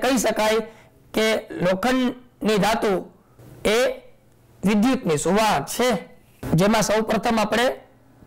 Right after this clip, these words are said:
ચાવી લઈ અને આ પ્રવૃત્તિ કરીએ. ચાવી છે તે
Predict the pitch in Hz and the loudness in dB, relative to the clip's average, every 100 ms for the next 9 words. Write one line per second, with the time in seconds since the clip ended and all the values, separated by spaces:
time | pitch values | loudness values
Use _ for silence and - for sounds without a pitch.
0 | - - 226 220 220 214 254 403 - - | -8 0 2 4 2 2 2 0 -2 -18
1 | - - - 220 240 220 190 180 190 196 | -20 -16 -2 2 2 2 2 2 2 2
2 | 220 226 220 208 208 - - - - - | 2 2 4 2 -2 -10 -20 -20 -20 -20
3 | - - - - - - - - - - | -20 -20 -20 -20 -20 -20 -20 -20 -20 -20
4 | - - - - - 196 220 240 247 254 | -20 -20 -20 -14 -2 2 2 2 2 2
5 | 262 - | 2 0